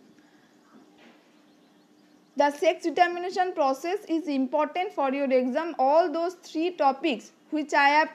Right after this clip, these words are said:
taught today, all those three quite important and quite interesting to all of you, and it's important for your board exam and your school exam also. So please go through it properly and quite difficult too.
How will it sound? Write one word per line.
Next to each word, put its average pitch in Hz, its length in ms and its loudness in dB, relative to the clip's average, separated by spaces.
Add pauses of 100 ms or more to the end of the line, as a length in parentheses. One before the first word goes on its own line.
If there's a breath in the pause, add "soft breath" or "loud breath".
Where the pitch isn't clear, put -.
taught 285 320 0
today, 262 340 2 (560 loud breath)
all 311 320 4
those 349 260 -2
three 392 440 -2 (760)
quite 302 440 2
important 320 720 -2 (380)
and 320 280 0
quite 311 280 -2
interesting 330 720 -2
to 349 120 -4
all 277 200 0
of 330 160 -2
you, 349 160 -4 (140)
and 294 320 0
it's 294 220 -10
important 311 580 -4
for 285 180 -2
your 294 160 -2
board 247 360 -2
exam 320 420 -4
and 262 220 -2
your 285 120 -4
school 294 380 -6
exam 294 460 -2
also. 254 480 -2 (240 loud breath)
So 285 160 -2
please 349 420 0
go 285 220 2
through 320 220 -6
it - 120 -14
properly 294 500 2
and 320 160 -4
quite 311 300 -2
difficult 359 640 -4
too. 320 180 -4